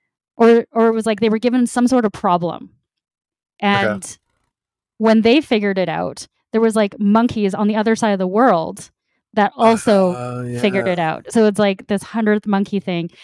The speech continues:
Speaker 1: And so it's like when we as a collective expand our consciousness or expand a belief,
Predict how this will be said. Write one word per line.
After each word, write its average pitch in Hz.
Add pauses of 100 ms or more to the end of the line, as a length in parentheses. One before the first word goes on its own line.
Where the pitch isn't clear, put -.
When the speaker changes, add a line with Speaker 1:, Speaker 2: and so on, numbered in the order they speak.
(200)
Speaker 1:
And 220
so 208
it's 208
like 208
when 208 (800)
we 247
as 208 (140)
a 220
collective 220
expand 202
our 196
consciousness 196
or 196
expand 196
a 202
belief, 180